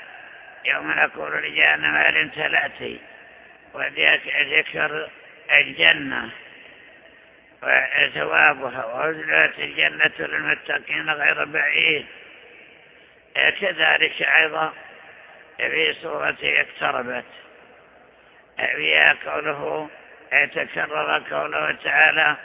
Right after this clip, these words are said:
"فهل مدكر؟" ولقد يسرنا القرآن للذكر فهل مدكر، يعني متذكر. وفيها، فيها أيضا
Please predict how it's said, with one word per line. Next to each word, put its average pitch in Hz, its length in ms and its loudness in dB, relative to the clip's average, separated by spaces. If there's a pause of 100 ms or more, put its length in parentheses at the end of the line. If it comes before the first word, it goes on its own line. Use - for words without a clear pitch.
(1040)
"فهل 147 560 4
مدكر؟" 151 440 0
ولقد 151 380 -2
يسرنا 151 520 -2
القرآن 147 480 -2
للذكر 147 460 -2
فهل 151 500 0
مدكر، 143 840 -4 (800)
يعني 143 360 2
متذكر. 151 800 0 (1040)
وفيها، 143 720 4 (300)
فيها 151 560 4
أيضا 151 300 0